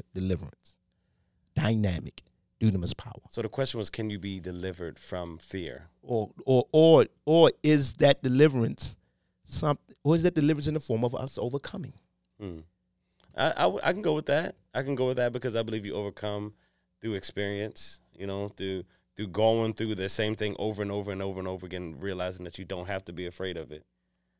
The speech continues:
Speaker 2: You know, then, like, giving it over to God, you know, your fears.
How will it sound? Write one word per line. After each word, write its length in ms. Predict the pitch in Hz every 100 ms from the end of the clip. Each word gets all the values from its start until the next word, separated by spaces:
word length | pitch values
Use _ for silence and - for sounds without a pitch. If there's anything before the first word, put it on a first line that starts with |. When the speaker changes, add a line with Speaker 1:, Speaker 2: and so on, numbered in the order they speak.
| _ -
Speaker 2:
You 100 | 101
know, 100 | 98
then, 280 | 95 90 - - 80 64
like, 280 | 95 87
giving 260 | 85 117 117
it 60 | 113
over 220 | 113 104
to 80 | 104
God, 460 | 101 107 127 113 - - -
you 100 | 85
know, 200 | 82 101 -
your 100 | 90
fears. 500 | 107 113 113 -